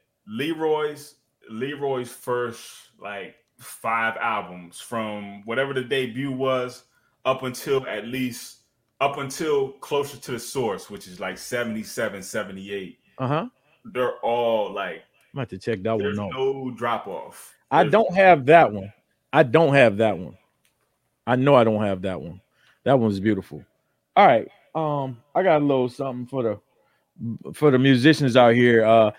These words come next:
Speaker 2: this is Leonard Seeley's Heritage. Um, Leonard Seeley is a bass player. He's a drummer. I, I think he played every instrument on this single. Um, he didn't have too many singles out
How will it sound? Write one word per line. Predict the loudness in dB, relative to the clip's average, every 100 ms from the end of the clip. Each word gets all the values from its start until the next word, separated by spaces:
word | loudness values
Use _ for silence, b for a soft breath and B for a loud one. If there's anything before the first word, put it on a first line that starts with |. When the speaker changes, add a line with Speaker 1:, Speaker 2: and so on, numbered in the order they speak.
| b b
Speaker 2:
this | 0 2
is | 4
Leonard | 6 8 8 6 0 _
Seeley's | -8 -4 4 4 4 2 -2 -10 _ _ -8
Heritage. | 6 8 8 6 -2 -6 -10 -14 _ _ 2
Um, | 6 6 6 4 0 -2 -8 _ _ _ _ _ 0
Leonard | 2 2 0
Seeley | -2 2 6 4
is | 4
a |
bass | 0 6 6 6
player. | 4 6 6
He's | 4
a | 0
drummer. | 2 2 4
I, | 4 2
I |
think | -2 0
he | 0
played | 2 6 8
every | 8 6 6
instrument | 4 4 2 2 0 2
on | 4 4
this | 4 0
single. | 0 0 4 4 2 0
Um, | -2 -2 -2
he | -2
didn't | -2
have | 2 2 2
too | -4
many | -4 -4
singles | -4 -2 0 2 4
out | 4